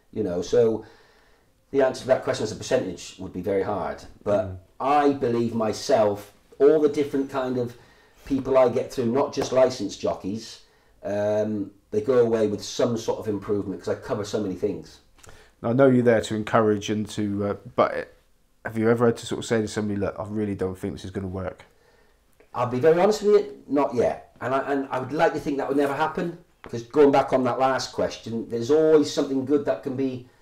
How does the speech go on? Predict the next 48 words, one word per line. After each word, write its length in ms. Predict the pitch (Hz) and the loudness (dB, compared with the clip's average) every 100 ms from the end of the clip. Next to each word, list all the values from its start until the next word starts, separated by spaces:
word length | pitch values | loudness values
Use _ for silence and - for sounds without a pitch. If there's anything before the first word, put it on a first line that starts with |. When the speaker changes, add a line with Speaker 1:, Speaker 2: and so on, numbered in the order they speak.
| _ | _
Speaker 1:
taken 320 | - 139 135 135 | -2 -2 0 0
out 200 | 131 120 | 0 -4
of 220 | 117 - _ | -8 -14 _
somebody's 640 | - 135 123 123 120 - | -4 -2 -2 -4 -6 -8
abilities, 480 | 101 127 131 131 117 | -8 -4 -4 -4 -12
be 180 | - 123 | -8 -6
it, 260 | 110 - - | -6 -6 -10
be 120 | 120 | -6
it 100 | 117 | -2
wrong 240 | 127 127 | -2 0
or 80 | 120 | 0
right, 260 | 120 131 131 | 4 4 2
or 100 | - | -2
good 180 | 120 | 0
or 60 | 113 | 0
bad. 380 | 110 127 143 - - _ - _ _ _ _ - - _ | 2 0 0 -4 -18 _ -20 _ _ _ _ -20 -20 _
Speaker 2:
Now, 180 | - 143 147 - - - 139 | 6 8 8 6 -6 -14 -6
you 100 | 131 | -2
talked 260 | 175 135 | 2 2
about, 200 | 120 120 | 6 4
you 60 | 113 | 6
know, 80 | 113 | 2
you 80 | |
rode 200 | 110 113 | 4 4
out 100 | 107 | 4
your 160 | 98 104 | 0 -4
claim. 380 | - 107 107 107 | 0 0 2 2
Jockeys 320 | 151 143 139 | 4 4 2
receive, 340 | 120 127 123 - _ - | -2 0 -2 -2 _ -6
receive 340 | 120 127 123 | -2 0 0
coaching, 360 | - 147 139 113 | 6 6 6 -2
if 140 | 104 | -2
I'm 120 | 104 | -2
right, 300 | 104 104 - | 2 2 0
until 280 | 107 - 135 | -8 0 4
they've 200 | 113 107 | 4 4
ridden 200 | 117 113 | 0 2
out 180 | 110 - | 0 0
their 100 | 92 | -6
claim 320 | - 95 98 | -6 -6 -2
with 140 | 101 | 0
Speaker 1:
Yeah. 140 | 107 107 | 2 2
Speaker 2:
you. 280 | 101 98 - - - - - | 0 -2 -6 -14 -20 -20 -12
Now, 140 | - 127 | 4 4
do 200 | 123 180 | 6 4
you 360 | 180 170 160 | 4 2 2
sort 240 | 147 151 143 | 2 6 6
of 120 | - | 4